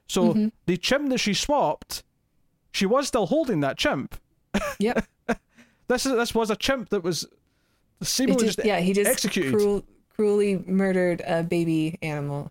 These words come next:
Speaker 2: Yeah. He shot him, like, like, four times.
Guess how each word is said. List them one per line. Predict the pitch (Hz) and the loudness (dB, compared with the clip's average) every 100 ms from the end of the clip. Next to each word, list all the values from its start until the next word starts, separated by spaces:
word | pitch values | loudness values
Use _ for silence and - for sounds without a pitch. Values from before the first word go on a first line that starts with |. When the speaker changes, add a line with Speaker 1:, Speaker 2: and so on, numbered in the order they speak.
| - | -8
Speaker 2:
Yeah. | 165 160 170 _ _ _ _ _ _ _ _ _ _ _ _ _ _ _ | -8 -8 -12 _ _ _ _ _ _ _ _ _ _ _ _ _ _ _
He | - | -2
shot | 190 220 285 | 0 0 0
him, | 262 | 0
like, | 175 - - | 0 -2 -4
like, | 175 - _ | -4 -4 _
four | - 185 | -4 -2
times. | 196 180 247 180 - | -2 -4 -2 -4 -6